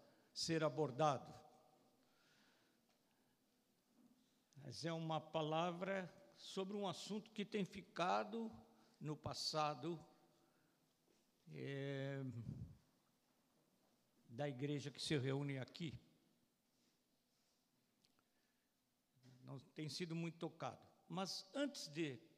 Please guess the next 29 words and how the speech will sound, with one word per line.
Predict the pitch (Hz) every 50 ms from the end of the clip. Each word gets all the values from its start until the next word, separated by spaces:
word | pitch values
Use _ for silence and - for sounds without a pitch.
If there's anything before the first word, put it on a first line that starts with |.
| - - - _ _ _ _ _ - -
ler | 135 156 175 190 196 156 120 - - - - - - - - _ _ _ -
as | 135 131 107
Escrituras | 104 - - - 135 117 - - 190 190 160 139 117 - - -
e | 151 143 131 123 123 - -
falar | 151 147 147 165 170
sobre | 139 - - 165 160 135 117 127 139 170
esse, | 208 196 143 - - - -
esse | - 180 175 - - 170
assunto, | - - - 202 220 226 190
eu |
quero | 160 - 196 190 185 170 165 - - - - - - -
dizer | - 131 135 175 185 175
uma | 175 170 156 143
coisa | - - 170 170 143 175 160 143
que | - - 165 139 131 117 - - - - - - - - - _
o |
senhor | - - 160 165 156
me | 147 151 147
falou | - - 147 135 151 156
quando | 156 - 151 147
nós | 156 151 147 139
estávamos | - - - 156 151 151 143 -
cantando | - - 156 151 135 117 - - 170 170 175 170 143 127 110 - - - - - - - - - - - - - _ _ _ _ _ _ _ _ _ _ _ _ _ _ _ _ _ _ _ _ _ _ _ _ _ _ - - - _ _ _ _ _ _ _ _ _ _ _ _ _ _ _ _ _ _ _ _ _ _ _ _ _ _ _ _ _ _ _ _ _ _ _ _ _ _ _ _ _ _ - -
a | 113
canção | - - 165 147 135 - - 160 160 156 156 156 147 131 120 -
que | - 165 156
repete | 131 147 160 - - 165 165 156 160 - 156
o | 139
Salmo, | - - - - 180 180 175 160 143 135 123 117 107 104 104